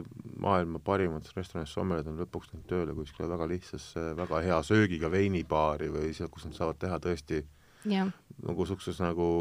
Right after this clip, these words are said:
Speaker 1: õdusas keskkonnas, vabas, vabas keskkonnas, äh, rääkida oma stories ja asju ja et, et ta ei pea mööda nööri käima nagu, et ja, ja et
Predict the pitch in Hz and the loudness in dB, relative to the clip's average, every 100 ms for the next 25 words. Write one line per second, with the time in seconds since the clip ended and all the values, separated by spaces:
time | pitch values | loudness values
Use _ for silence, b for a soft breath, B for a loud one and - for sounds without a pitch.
0 | 82 82 104 113 87 80 73 98 101 - | 4 4 6 6 4 2 2 2 2 -2
1 | 82 87 101 - 98 95 - 92 92 87 | -2 2 2 2 0 0 0 -2 0 -2
2 | 80 76 - 85 76 76 85 85 - 73 | -2 -4 -4 -4 -2 -2 0 -2 -2 -4
3 | 76 73 73 95 92 80 76 76 78 - | -4 -6 -4 0 2 2 0 -4 -4 -4
4 | 76 73 71 69 69 - - 65 - 71 | -2 -2 -2 -4 -6 -8 -6 -6 -4 -4
5 | 78 80 80 73 78 87 76 71 78 73 | -2 -2 -2 -4 -2 -2 -2 -4 -6 -4
6 | 76 76 71 76 73 73 73 71 73 b | -6 -6 -6 -6 -6 -6 -6 -6 -6 b
7 | b b b b b b b - - 82 | b b b b b b b -10 -4 -2
8 | 82 | -2